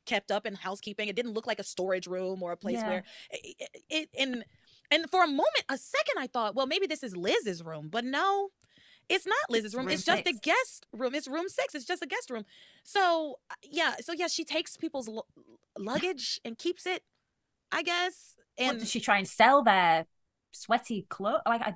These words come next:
Speaker 2: don't understand. Is it,
Speaker 1: And
Speaker 2: they're not gonna be nice. It's gonna be towards the end of a vacation, I guess. They can't pay their bill, and she's like, "Right, I'm gonna keep your clothes."
Speaker 1: 'Cause
Speaker 2: They
Speaker 1: you
Speaker 2: can't pay
Speaker 1: don't
Speaker 2: off the
Speaker 1: charge
Speaker 2: debt.
Speaker 1: people, you don't charge people until they check out.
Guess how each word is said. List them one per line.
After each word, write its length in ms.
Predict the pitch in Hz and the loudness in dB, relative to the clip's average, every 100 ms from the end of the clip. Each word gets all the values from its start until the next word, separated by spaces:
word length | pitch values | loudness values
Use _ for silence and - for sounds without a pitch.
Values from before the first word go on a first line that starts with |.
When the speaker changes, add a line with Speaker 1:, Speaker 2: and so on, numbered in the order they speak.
| - | -8
Speaker 2:
don't 320 | 175 147 143 - - | -6 -6 -8 -14 -16
understand. 400 | 147 139 143 143 _ _ _ _ _ 247 | -16 -12 -12 -12 _ _ _ _ _ 0
Is 60 | |
it, 80 | 320 | 0
Speaker 1:
And 80 | 359 - | 0 0
Speaker 2:
they're 80 | 302 | 2
not 100 | - | 4
gonna 120 | 330 | 2
be 80 | 302 | 4
nice. 280 | 311 415 - | 4 2 0
It's 140 | 240 | -4
gonna 140 | - - | 0 0
be 280 | 285 254 - 233 | 0 -2 -6 -4
towards 200 | 269 262 | 2 4
the 100 | 226 | 6
end 200 | 226 349 | 6 4
of 60 | 381 | 2
a 100 | 392 - | 2 2
vacation, 480 | 240 359 359 370 339 | 2 4 4 0 0
I 40 | |
guess. 160 | 349 359 | 0 0
They 100 | 220 | 2
can't 200 | 254 - | 2 2
pay 80 | 233 | 2
their 100 | 208 | 2
bill, 160 | 233 | 0
and 100 | 285 | -2
she's 80 | - | 2
like, 140 | 220 | 2
"Right, 120 | 220 - | 4 0
I'm 80 | |
gonna 120 | 196 214 | -2 -6
keep 280 | 233 214 | -6 -6
your 280 | 214 208 208 - _ _ - | -2 -2 -2 -6 _ _ -6
clothes." 680 | 240 269 139 156 - - _ _ _ _ _ _ - | -2 0 -2 -6 -10 -20 _ _ _ _ _ _ 0
Speaker 1:
'Cause 160 | 508 427 | 2 4
Speaker 2:
They 100 | 587 | 2
Speaker 1:
you 20 | |
Speaker 2:
can't 80 | 554 | 4
pay 80 | |
Speaker 1:
don't 40 | 339 | 2
Speaker 2:
off 40 | |
the 60 | 339 | 6
Speaker 1:
charge 200 | 392 480 | 6 6
Speaker 2:
debt. 60 | - | 4
Speaker 1:
people, 340 | 370 311 269 | 2 2 0
you 160 | 226 320 | -2 -4
don't 140 | 381 | -4
charge 260 | 339 285 294 | 0 0 0
people 180 | 269 220 | -6 -8
until 180 | 208 190 | -6 -6
they 100 | 175 | -6
check 260 | - 170 165 | -8 -10 -10
out. 280 | - 98 | -14 -14